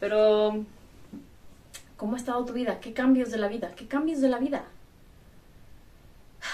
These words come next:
La próxima semana, un año. O sea, se aproxima el aniversario. Un año de estar haciendo esto. Y todavía me trabo. <laughs>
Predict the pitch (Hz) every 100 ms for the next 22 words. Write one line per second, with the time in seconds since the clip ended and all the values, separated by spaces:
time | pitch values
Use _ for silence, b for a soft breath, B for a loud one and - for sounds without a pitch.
0 | B B 202 208 220 262 247 233 208 202
1 | 214 220 226 220 196 165 160 208 - -
2 | 220 220 220 - 262 254 247 247 277 -
3 | - - 208 202 190 180 185 - 202 202
4 | 208 208 202 220 247 - - - - -
5 | - - - - - - 285 277 262 220
6 | 208 214 202 202 196 185 170 - - -
7 | - - - - - - - - - -
8 | - - - - - - - - - -
9 | - - - - - - - - - -
10 | - - - - - - 233 208 214 208
11 | 208 202 196 196 190 185 170 156 160 B